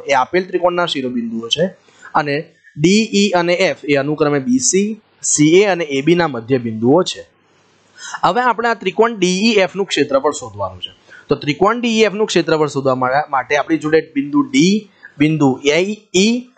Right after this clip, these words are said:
અને બિંદુ એફ ના યામ હોવા જરૂરી છે. તો આપણે કઈ રીતે શોધીશું? તો આપણે અહીંયા જોઈ શકીએ છીએ કે બિંદુ D જે છે, એ જે બાજુ બી સી છે, એનું મધ્ય બિંદુ છે. તો એ B અને સી ના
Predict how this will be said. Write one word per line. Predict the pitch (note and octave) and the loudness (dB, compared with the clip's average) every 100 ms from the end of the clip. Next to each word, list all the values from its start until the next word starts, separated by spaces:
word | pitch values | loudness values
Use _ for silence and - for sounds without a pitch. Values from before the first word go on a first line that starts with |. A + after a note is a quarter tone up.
| - | -6
અને | C#3+ | -2
બિંદુ | D3+ E3 F3+ F3+ | 0 2 2 2
એફ | F#3 G#3 | -2 0
ના | A3 G#3+ | -2 0
યામ | D#3 D3 D#3 | 0 -2 -2
હોવા | C3+ C#3 | 0 0
જરૂરી | C3+ A#2 F#2+ E2+ | 0 -6 -10 -18
છે. | E2 - _ _ _ - _ | -20 -20 _ _ _ -20 _
તો | - | 0
આપણે | G#3+ A3+ | 2 2
કઈ | A#3 | 0
રીતે | B3+ A#3 A3+ | 0 -2 0
શોધીશું? | F#3+ E3+ E3+ G3 | 0 0 0 -2
તો | G3 _ _ F3 | -8 _ _ -2
આપણે | F3 | 0
અહીંયા | G#3+ A3+ | 2 2
જોઈ | G3+ B3 | 4 4
શકીએ | G#3 E3+ E3 | 2 0 0
છીએ | D3+ | 0
કે | D3 | 0
બિંદુ | C#3+ D3 F3 | 0 2 2
D | F3+ E3+ G#3+ | 2 4 4
જે | D#3+ D#3 | 4 2
છે, | C3 D3 F3 - | 2 0 0 2
એ | E3+ G#3+ G#3+ - C#3+ C3 | 4 4 0 -14 _ 0
જે | D#3 E3 E3 - _ | 2 2 0 -8 _
બાજુ | C#3 C#3 C#3 | 0 0 0
બી | D3+ D#3 G#3 | 0 2 2
સી | F#3 A#3+ | 2 2
છે, | - | 2
એનું | F3 F3 | 0 0
મધ્ય | D3 A#2+ C3 | -4 -2 -2
બિંદુ | A#2 A2 G2 | -2 -4 -8
છે. | - - _ - - - - | -12 -16 _ -20 -20 -18 -2
તો | F3 - | -2 2
એ | F3+ F#3+ | 4 4
B | E3+ A#3+ | 4 2
અને | A#3 A3+ | 2 -2
સી | A3 G#3 | -2 0
ના | G#3 G#3 G#3+ | 2 2 0